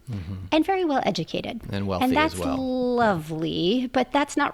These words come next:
Speaker 2: really who we wanted to make theater for.
Speaker 1: Mm.
Speaker 2: There are so many barriers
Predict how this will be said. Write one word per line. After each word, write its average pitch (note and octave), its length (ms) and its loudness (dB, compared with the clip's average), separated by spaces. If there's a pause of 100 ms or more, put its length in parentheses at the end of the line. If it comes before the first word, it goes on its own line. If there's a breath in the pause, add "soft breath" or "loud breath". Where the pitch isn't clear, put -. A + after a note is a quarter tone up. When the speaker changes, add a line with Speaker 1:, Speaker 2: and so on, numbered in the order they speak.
(140)
Speaker 2:
really A#3 340 2
who G#3+ 180 4
we G3+ 120 4
wanted F#3 300 2
to F3 100 -2
make E3+ 380 -2 (220)
theater G#3 340 -2
for. B3 400 0
Speaker 1:
Mm. A2 100 -2 (640 loud breath)
Speaker 2:
There C4 140 4
are B3+ 60 2
so D4 160 2
many C#4+ 220 4 (160)
barriers A#3 800 2